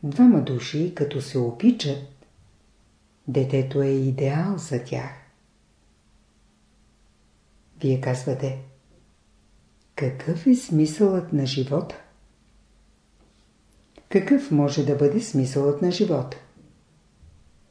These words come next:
Смисълът на живота е истината.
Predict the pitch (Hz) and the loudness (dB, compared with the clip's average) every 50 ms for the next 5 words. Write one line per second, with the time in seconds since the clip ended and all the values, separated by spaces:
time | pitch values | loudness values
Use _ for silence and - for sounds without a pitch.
0 | _ _ _ _ _ _ _ _ _ _ _ _ _ _ - - - - 147 143 | _ _ _ _ _ _ _ _ _ _ _ _ _ _ -20 -18 -2 2 2 2
1 | 131 131 - 147 139 139 131 131 - 139 139 131 - 143 127 123 127 135 135 - | 2 2 0 0 0 0 0 0 0 0 0 0 0 -2 0 0 -2 -2 -2 0
2 | 151 143 135 131 123 120 120 139 156 - - - - 143 127 131 131 - - | 0 0 2 2 0 0 -2 -4 -6 -6 -8 -6 -4 -2 -2 -2 -4 -8 -14